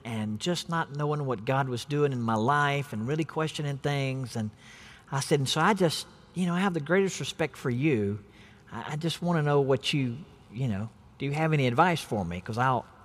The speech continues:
I'll take anything." And he said, "Let me tell you what you need to do." He said, "Every morning you need to grit up, get up and you need to read the scripture.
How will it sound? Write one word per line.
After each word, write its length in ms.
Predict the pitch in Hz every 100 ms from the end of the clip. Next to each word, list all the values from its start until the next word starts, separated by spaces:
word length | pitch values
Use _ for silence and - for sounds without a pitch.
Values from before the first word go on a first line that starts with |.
| - - - - - - 127
I'll 140 | 127
take 240 | 127 110
anything." 440 | 131 110 85 71 - - - - - - - - - - - - - - - - 156
And 120 | 131
he 100 | 135
said, 200 | - 117
"Let 100 | 123
me 100 | 139
tell 160 | 156
you 180 | 143 127
what 200 | 123 117
you 80 | 120
need 140 | 110
to 60 | 104
do." 240 | 90 55 - - - - - - - - - - - - - - - - - - -
He 120 | 156
said, 220 | - 127
"Every 240 | 135 151
morning 440 | 165 151 127 110 113
you 60 |
need 160 | 113 113
to 60 | 113
grit 240 | 120 123
up, 260 | 98 92 117
get 160 | 135
up 280 | 104 95 -
and 120 | 113
you 60 | 113
need 180 | 110 104
to 60 |
read 260 | 104 107 101
the 60 | 104
scripture. 500 | - - - -